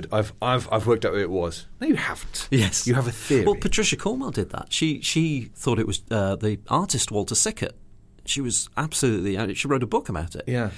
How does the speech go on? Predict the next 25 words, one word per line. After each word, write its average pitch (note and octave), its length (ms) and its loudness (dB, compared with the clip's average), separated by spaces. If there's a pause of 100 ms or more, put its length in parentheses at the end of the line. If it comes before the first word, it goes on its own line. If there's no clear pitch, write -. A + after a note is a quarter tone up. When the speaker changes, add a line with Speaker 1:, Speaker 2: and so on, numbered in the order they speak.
(100)
Speaker 2:
And C#3 100 0
there C#3+ 40 2
was C#3 100 0
a C#3 40 -6
documentary D#3+ 640 -2
where G#2 120 -4
she C#3 180 -2
was B2+ 220 -2
basically, - 540 -2
and - 100 -6
I A#3 80 -2
found F#2 320 -2
that F#2+ 160 -6
quite F2+ 260 -2
odd, C3+ 320 0
she - 120 -4
was G#2 140 -6
basically A2 360 -4
looking A#2+ 240 -2
at - 60 -4
a - 40 -12
picture - 280 -4
of G2+ 40 -4
him G2 80 -4
going, F#2 200 -4